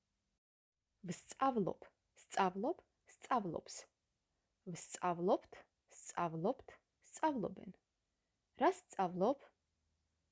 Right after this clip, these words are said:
მე ვსწავლობ ქართულ ენას. მე ვსწავლობ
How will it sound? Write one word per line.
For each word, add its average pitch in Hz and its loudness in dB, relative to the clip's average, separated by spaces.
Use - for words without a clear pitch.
მე 359 4
ვსწავლობ 277 0
ქართულ 202 -2
ენას. 165 -10
მე 233 4
ვსწავლობ 233 -2